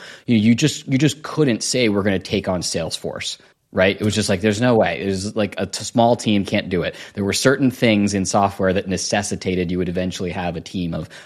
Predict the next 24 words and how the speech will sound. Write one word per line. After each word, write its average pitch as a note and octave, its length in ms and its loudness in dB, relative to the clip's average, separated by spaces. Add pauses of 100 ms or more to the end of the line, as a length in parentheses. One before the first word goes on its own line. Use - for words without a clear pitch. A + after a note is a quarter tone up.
hundreds F#2 500 0
of F2 80 -4
engineers, E2+ 580 -2
if E2+ 160 -8
not E2+ 200 -6
thousands E2+ 420 -4
or E2+ 80 -8
tens E2 300 -10
of - 80 -14
thousands. - 560 -6 (320)
And A2+ 440 2
I G#2 140 2
think, D3 320 0
like, B2+ 280 2
the A2+ 100 -2
term B2 320 2
micro A#2+ 260 2
saas F#2 540 -2
through G#2+ 240 2
that G2+ 240 2
lens A2 340 2
is D3 140 -4
basically B2+ 480 0
gone. G#2 560 -4